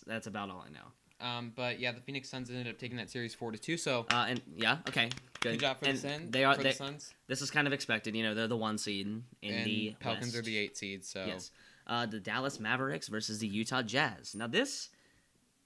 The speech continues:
Speaker 1: that was probably a good series. I don't, I didn't really watch a ton, but the Dallas Mavericks, led by, um, Luka Doncic, who is from
Speaker 2: Ouch,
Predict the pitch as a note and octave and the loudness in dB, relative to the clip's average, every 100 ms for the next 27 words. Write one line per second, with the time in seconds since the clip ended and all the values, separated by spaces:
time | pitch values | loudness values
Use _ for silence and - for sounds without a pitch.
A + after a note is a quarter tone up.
0 | _ _ - A3+ C#4 - D3+ C3 A2 G#2+ | _ _ 2 4 6 8 8 8 4 0
1 | - F#2 F#2 F#2+ D3+ D3+ - B2+ D#3 C#3 | 0 -2 -4 2 2 2 2 2 4 4
2 | B2 G2 A2 C3 C#3 D#3 D#3+ B2 - A#2 | 4 2 0 0 0 0 2 -2 -2 0
3 | B2+ E3 D#3 A2+ A2+ A2+ A2 - A#2 A2+ | 2 0 0 -2 0 -2 -4 -4 -2 0
4 | G#2+ G#2+ G2+ F#2+ G#2+ G2 F#2+ F#2+ - - | 2 0 0 -2 -2 -4 -6 -10 -16 -20
5 | - - F#2 A#2+ C#3 A2 A2 A2 G#2+ B2 | -20 -12 -4 0 0 0 0 0 -2 -2
6 | - - - - - - _ A2+ A2 G#2 | -6 -8 -12 -20 -20 -20 _ -2 0 0
7 | G#2 F#2+ - A2 G#2 G2+ G2 F#2+ G2+ - | 0 -4 -4 -2 0 -2 -2 -6 -10 -12
8 | - - - - - - - - | -12 -16 -20 -2 0 0 -2 -6